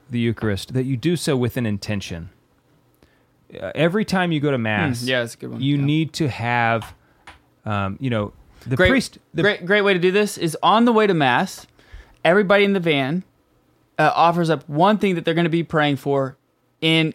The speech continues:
Speaker 2: I'm assuming a van. Like, this is <laughs>
Speaker 1: Obviously, it's a
Speaker 2: what,
Speaker 1: van.
Speaker 2: obviously, it's a van. You're a Catholic family. But, like, whoever, like, as you're driving to Mass, everybody in the, in the vehicle, uh, like, makes a statement of, "Here's what I'm praying for at Mass today."
Speaker 1: Yep.
Speaker 2: And this is, like,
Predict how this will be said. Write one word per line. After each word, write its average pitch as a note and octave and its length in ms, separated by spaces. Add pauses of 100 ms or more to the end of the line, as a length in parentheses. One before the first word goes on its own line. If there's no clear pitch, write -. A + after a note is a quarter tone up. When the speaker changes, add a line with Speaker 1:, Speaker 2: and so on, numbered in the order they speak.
Speaker 2:
I'm B2+ 140
assuming A#2+ 260
a A#2 40
van. A2+ 420
Like, B2+ 160
this - 400
is C#3 140
<laughs> - 60
Speaker 1:
Obviously, E3+ 400
it's E3 100
a - 20
Speaker 2:
what, C#3+ 80
Speaker 1:
van. E3+ 140
Speaker 2:
obviously, A3 420
it's F#3 100
a - 40
van. F#3+ 180
You're C#3+ 120
a E3 40
Catholic E3+ 300
family. D#3+ 220 (300)
But, G3 160
like, F#3 260
whoever, F#3+ 360
like, E3+ 240 (100)
as F#3+ 240
you're A3 120
driving G3 380
to A3+ 120
Mass, D3+ 460 (280)
everybody F3+ 520
in D#3+ 140
the, G3+ 180
in E3+ 120
the G#3 80
vehicle, C#3+ 640 (240)
uh, E3 220 (100)
like, D#3+ 240 (400)
makes E3 340
a F#3 80
statement D#3+ 380
of, C3+ 80
"Here's F3+ 300
what E3 100
I'm D#3+ 160
praying D#3 460
for C3 480 (240)
at C#3 180
Mass B2+ 380
today." G#2+ 360
Speaker 1:
Yep. G#2+ 200 (540)
Speaker 2:
And G3+ 180
this B3 120
is, B3+ 140
like, G3 240